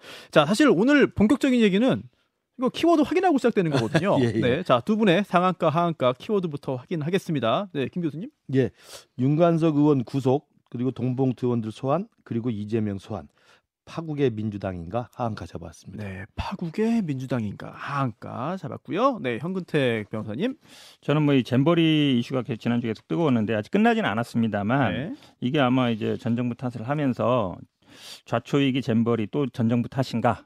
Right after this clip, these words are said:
Speaker 3: 하한가로
Speaker 1: 아.
Speaker 3: 잡았습니다.
Speaker 1: 네, 잼버리 얘기를 잡아오신 현근택 변호사님. 자,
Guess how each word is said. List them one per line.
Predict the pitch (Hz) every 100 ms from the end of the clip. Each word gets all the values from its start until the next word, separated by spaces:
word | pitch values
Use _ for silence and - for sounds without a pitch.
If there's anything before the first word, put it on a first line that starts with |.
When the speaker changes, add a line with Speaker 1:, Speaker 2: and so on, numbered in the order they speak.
| -
Speaker 3:
하한가로 | 113 113 113 98
Speaker 1:
아. |
Speaker 3:
잡았습니다. | 92 - - - - -
Speaker 1:
네, | 143 -
잼버리 | - 110 117 113
얘기를 | 101 101 190 233
잡아오신 | - 120 104 - 190
현근택 | 180 180 180 165 127 107 - 190
변호사님. | 123 117 101 98 107 196
자, | 185 135